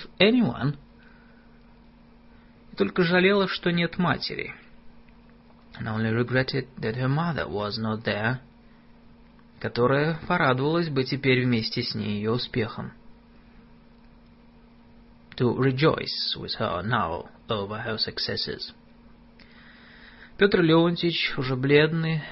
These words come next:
но ещё крепко держась на ногах, Пётр Леонтьевич, pale, but still keeping firmly on his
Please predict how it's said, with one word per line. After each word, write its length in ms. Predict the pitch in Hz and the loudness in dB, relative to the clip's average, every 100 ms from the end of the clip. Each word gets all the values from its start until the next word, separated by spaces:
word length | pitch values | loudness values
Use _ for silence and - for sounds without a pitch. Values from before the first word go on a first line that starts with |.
| - - | -12 -6
но 80 | 117 | -6
ещё 220 | 113 117 | -4 -4
крепко 420 | - 127 127 123 | 0 0 0 -4
держась 460 | 117 117 127 120 - | -2 -2 0 0 -2
на 80 | |
ногах, 840 | 120 113 113 143 175 - - - - | -2 0 2 0 0 -8 -12 -14 -10
Пётр 260 | 113 110 123 | -8 -4 0
Леонтьевич, 680 | 123 143 156 - - - - | 2 2 0 -4 -8 -12 -2
pale, 480 | 131 139 147 151 151 | 2 2 2 0 -2
but 400 | 117 104 104 - - - - | -2 0 -2 -6 -16 -18 -16
still 460 | - - 139 131 131 - | -16 -6 -2 -2 -4 -6
keeping 500 | 135 131 127 120 113 - | -4 -2 -2 -4 -8 -2
firmly 460 | 127 120 131 131 - | 0 0 -2 -4 -4
on 160 | 123 | -8
his 160 | 127 | -8